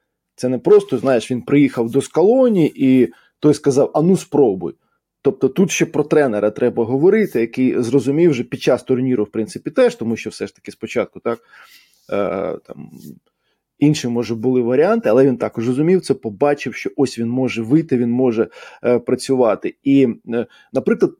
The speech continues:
е, е, ще ось є у, у середній лінії Колорадо Макалістер. Ну, два роки, е, тому комусь скажи, що Алексіс Макалістер буде основним на чемпіонаті світу. Ну, це, це,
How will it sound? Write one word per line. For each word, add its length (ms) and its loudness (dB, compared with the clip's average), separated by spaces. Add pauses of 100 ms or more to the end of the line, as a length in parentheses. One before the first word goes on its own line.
(160)
е, 40 -4
е, 320 -4
ще 240 2
ось 240 0
є 120 -6
у, 180 -12 (200)
у 60 -10
середній 440 2
лінії 300 -6
Колорадо 420 0
Макалістер. 600 -4 (360)
Ну, 120 4
два 260 4
роки, 280 2 (220)
е, 140 6
тому 360 2
комусь 360 0
скажи, 540 -2 (400)
що 240 0
Алексіс 560 2
Макалістер 640 2
буде 280 4 (100)
основним 380 4
на 100 4
чемпіонаті 580 2
світу. 380 -4
Ну, 140 -6
це, 160 -4
це, 140 -8